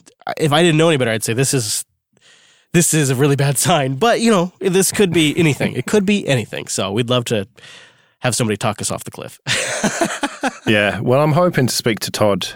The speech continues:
Speaker 2: at some point soon, the C E O, Todd Weaver of Purism, um, 'cause we agreed a hot date on Valentine's Day.
Speaker 1: It's true. That's true. Uh, also, by the way, just, uh, one more thing on, uh, Postmarket O S. They also got Unity eight working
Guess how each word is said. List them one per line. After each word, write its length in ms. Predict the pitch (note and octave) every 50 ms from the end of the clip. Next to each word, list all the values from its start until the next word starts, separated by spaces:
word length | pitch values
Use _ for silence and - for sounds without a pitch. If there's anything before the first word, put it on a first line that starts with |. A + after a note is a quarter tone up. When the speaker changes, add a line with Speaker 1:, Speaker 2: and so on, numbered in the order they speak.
| - - -
Speaker 2:
at 120 | A2+ A2
some 220 | - - G2 F#2+
point 260 | F2+ - - F#2 F2+ -
soon, 480 | - - F#2+ F2 F2 F2 F2 - - _ -
the 160 | - G2 F2+
C 280 | F2 - - G#2+ G2 F#2
E 40 | F#2+
O, 160 | F#2+ F#2 F2+
Todd 220 | - - G2+ F2+
Weaver 320 | F#2 G2 G2 F2+ F2 F2 F2+ F2+ -
of 140 | - F#2 -
Purism, 540 | - - F2+ F2+ F2 E2+ F2+ F2 E2+ F2 - - - - - - - - - - - - - _ _ _ _ _ -
um, 420 | - - F#2 F2+ F2 E2 F2 F2 - - A2+
'cause 240 | - G2 F2+ - -
we 140 | - G#2 G2
agreed 400 | F2+ F2+ A2 G#2+ G2 G2+ F2+ - - - - G#2
a 60 | G2+
hot 200 | - G2 G2+ -
date 240 | - G2 F#2+ G2 -
on 140 | F#2+ F#2
Valentine's 560 | F#2 F#2+ F#2+ F#2+ F#2 F#2 - F#2 F2 F2 F2+ -
Day. 320 | - F#2 F2+ F2+ F2+ - -
Speaker 1:
It's 120 | B2 -
true. 320 | - - D#3 F3+ F3+ A#2 - _ -
That's 180 | - A#2 A2 -
true. 280 | - - D3+ D#3 A#2+ G2+ - - - - - - - -
Uh, 180 | - C#3 D3+ D3 -
also, 340 | D#3 F3+ A3 - F#3+ D3+ C3+
by 140 | C#3 C3+
the 80 | C3+ C3+
way, 120 | C3 C3
just, 220 | B2+ B2+ C3+ - - _ -
uh, 280 | A#2 C3 A#2+ A#2 A2+ A2
one 240 | G#2+ G#2+ B2 D3 C#3
more 160 | C#3 C3+ C3
thing 260 | B2 - C#3+ C#3 C3
on, 240 | B2 A#2 A#2 A#2 A2+
uh, 140 | A#2 A2+ G#2+
Postmarket 500 | G2+ - B2 B2+ - - B2 A2+ - -
O 140 | A2 A2 A#2
S. 200 | B2+ A#2+ A2+ -
They 160 | - C#3 C#3
also 340 | B2 B2+ A#2+ E3 - - C4
got 240 | F3 - - F#3+ F3
Unity 420 | D#3 C#3+ D#3 D#3 E3 D3 D3 C#3+ -
eight 240 | - C3 D3 E3 -
working 480 | - D3 B2+ A2+ - - G2+ G2+ -